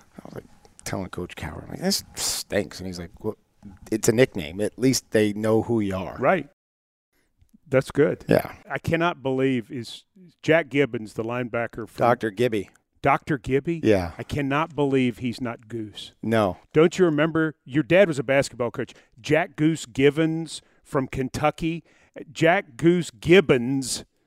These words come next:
Speaker 2: from Minnesota. I just can't believe he's not Goose Gibbons.
Speaker 1: It, for you, he can be. For me, it's Doctor Gibby.
Speaker 2: Well, it's gonna be Doctor Gibby 'cause
Speaker 1: Because
Speaker 2: you're the
Speaker 1: he's the
Speaker 2: coach.
Speaker 1: smartest rookie I've ever, I said, "You're gonna save my life one day." He goes, "Coach, you know that I wasn't, like, pre-med in college." I said, "Gibby, I know that you weren't pre-med in college. It's a,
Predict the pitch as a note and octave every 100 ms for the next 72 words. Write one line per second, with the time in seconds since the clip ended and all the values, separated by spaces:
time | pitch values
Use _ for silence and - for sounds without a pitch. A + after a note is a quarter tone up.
0 | _ _ D3 C3+ D3+ D#3+ - D#3 D3 D3
1 | D3 C#3 - E3 C#3+ C#3+ C#3 B2+ C3+ C#3
2 | B2+ C3 A#2+ - A#2 G2+ G#2 A2+ - _
3 | - C3 C3 C#3+ C#3 A2+ C3+ B2+ B2 B2
4 | A2 A2 A#2+ A#2 F2+ F#2+ G#2 - F2+ G2+
5 | D#2+ D3 C3+ D3+ - F3 E3+ D3+ D3 D3
6 | C#3+ A#2 C3+ A#2+ A#2+ A#2 B2+ C#3 C#3 C3+
7 | A2 A#2+ C3 B2+ - C3 A#2+ A#2 G#2+ G#2
8 | A2 G2+ G#2+ A2+ G#2+ - A#2 A2 B2 A#2+
9 | A2 F#2+ - - A#2+ A2 G#2 G#2+ G#2+ -
10 | G2+ F#2+ G2 G#2 - _ - B2+ - A#2
11 | A2+ A#2 A2 G2 F#2+ F#2 G2+ F#2+ E2+ F2
12 | - A2+ G2 F#2+ F2+ F2 E2 F#2+ - -
13 | A#2+ - G#2+ - - G2+ A2+ A2 A2+ F#2+
14 | G#2 G#2 G#2+ - - B2 A2+ A2 F#2+ F#2+
15 | F#2+ G2 D#2 F2 G2+ G2+